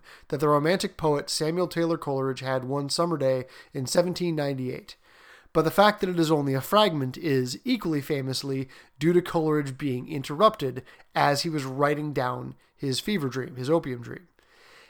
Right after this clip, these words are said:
As he put it, quote, "A person on business from Porlock broke into his thoughts, and by the time he got back to writing, the poem was gone."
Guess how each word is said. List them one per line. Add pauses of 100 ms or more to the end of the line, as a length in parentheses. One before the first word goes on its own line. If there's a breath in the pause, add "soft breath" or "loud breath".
As
he
put
it,
quote,
"A
person
on
business
from
Porlock (920 soft breath)
broke
into
his
thoughts,
and
by
the
time
he
got
back
to
writing,
the
poem
was
gone."